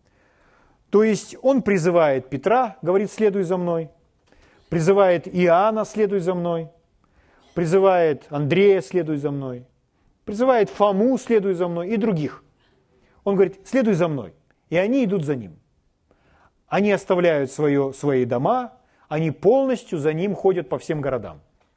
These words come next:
Они вместе с ним присутствуют на всех собраниях, которые он проводит. Он стоит перед толпой людей.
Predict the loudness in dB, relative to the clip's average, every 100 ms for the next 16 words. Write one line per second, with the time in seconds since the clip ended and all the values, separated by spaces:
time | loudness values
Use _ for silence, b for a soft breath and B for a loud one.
0 | _ _ _ _ _ b b b b b
1 | 0 2 2 2 0 -2 -4 -4 -2 0
2 | 0 -2 -2 -4 -2 -2 -2 -2 -4 -2
3 | -2 0 0 -2 -6 -10 -8 -4 -4 -2
4 | -4 -4 -12 -20 _ _ _ b b b
5 | b b b 0 2 2 2 2 0 4
6 | 4 4 4 4 4 2 -2 -4